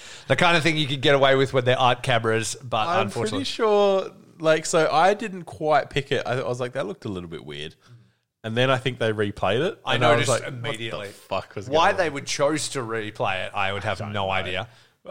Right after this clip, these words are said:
Speaker 2: I was, it looked like he was watching, it looked like he was a bit unsure of what happened with
Speaker 1: Yeah.
Speaker 2: Marco's stunt.
Speaker 1: Yeah.
Speaker 2: And, uh,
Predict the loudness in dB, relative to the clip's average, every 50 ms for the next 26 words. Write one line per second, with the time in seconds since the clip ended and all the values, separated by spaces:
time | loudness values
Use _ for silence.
0 | -8 -4 -4 -4 -4 -4 -6 -10 -12 -14 -16 _ _ -12 -10 -8 -8 -8 -8 -6
1 | -6 -6 -6 -6 -8 -8 -8 -8 -8 -10 -8 -6 -4 -4 -4 -6 -8 -8 -8 -8
2 | -10 -14 -14 _ _ _ _ _ -14 -12 -10 -10 -8 -8 -6 -6 -4 -4 -4 -4
3 | -6 -6 -6 -6 -6 -8 -8 -10 -8 -8 -6 -4 -4 -4 -4 -6 -6 -6 -6 -6
4 | -6 -8 -10 -12 -10 -12 -14 -14 -16 -14 -12 -12 -12 -12 -14 -20 -20 _ _ _
5 | _ _ _ _ _ _ _ _ _ _ _ _ _ _ _ _ _ _ -10 -10
6 | -10 -10 -14 _ _ -14 -12 -12 -12 -12 -12 -12 -12 -12 -10 -6 -6 -6 -6 -6
7 | -8 -14 _ _ _ _ -18 -18 -16 -14 -12 -10 -10 -8 -8 -10 -10